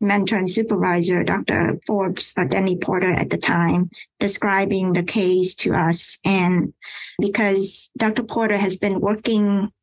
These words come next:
on Niemann-Pick disease type C, there was conversation about would there be any other condition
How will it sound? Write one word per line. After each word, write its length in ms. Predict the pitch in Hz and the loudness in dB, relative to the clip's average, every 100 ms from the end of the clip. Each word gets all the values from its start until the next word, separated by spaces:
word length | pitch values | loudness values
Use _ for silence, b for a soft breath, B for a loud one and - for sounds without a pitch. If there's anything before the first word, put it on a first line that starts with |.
| _ | _
on 500 | 196 190 185 185 185 | -2 2 2 2 2
Niemann-Pick 680 | 196 196 196 196 - 208 - | 2 2 2 0 -2 -2 -2
disease 500 | 202 180 196 196 190 | 0 2 2 2 2
type 320 | - 180 - | 0 0 0
C, 560 | - - 190 208 262 277 _ _ - | -2 0 2 2 2 0 _ _ -4
there 160 | 202 | 0
was 600 | 190 190 185 170 - - - - | 0 2 0 0 -2 -4 -10 -6
conversation 960 | - 214 202 - 202 185 196 190 180 | 0 2 2 0 2 2 2 2 2
about 640 | 196 - 185 185 - - - - _ - | 0 0 0 2 0 0 -2 -6 _ -4
would 260 | 190 202 | -2 -2
there 160 | 202 196 | -2 0
be 280 | 202 196 - | 2 2 2
any 560 | 196 196 190 185 185 - _ _ - | 2 2 2 2 0 -6 _ _ -4
other 220 | 202 196 | 0 0
condition 680 | 190 180 175 170 190 180 | 0 0 2 0 0 0